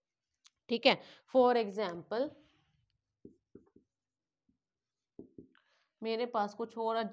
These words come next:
ट्विस्टेड सा लेकर चलते हैं एग्जांपल। मेरे पास पड़ा है माइनस नाइन की पावर टू होल पावर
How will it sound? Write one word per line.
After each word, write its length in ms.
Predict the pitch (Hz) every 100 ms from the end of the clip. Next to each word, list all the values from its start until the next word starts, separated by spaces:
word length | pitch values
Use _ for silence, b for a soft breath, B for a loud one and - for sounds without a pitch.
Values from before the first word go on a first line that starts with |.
| - -
ट्विस्टेड 640 | 202 - 262 262 277 269
सा 140 | 285
लेकर 260 | 254 220 208
चलते 280 | 190 160 175
हैं 60 |
एग्जांपल। 400 | 175 175 156 151 147 b b b
मेरे 300 | 226 233 240
पास 340 | 262 254 254 -
पड़ा 240 | 220 208 233
है 400 | 247 247 214 294 - - _ _ _ _ _ -
माइनस 840 | 214 233 233 233 247 294 294 - -
नाइन 500 | 269 247 196 196 262 262 - _ _ _ -
की 80 | 254
पावर 880 | 262 - 254 196 180 180 208 262 294 b b b b b _ _ _ _ _ _ _ _ _ _ 302
टू 100 | 285 247 262 302 - - -
होल 460 | 247 240 247 269 277
पावर 760 | 277 277 202 180 185 226 330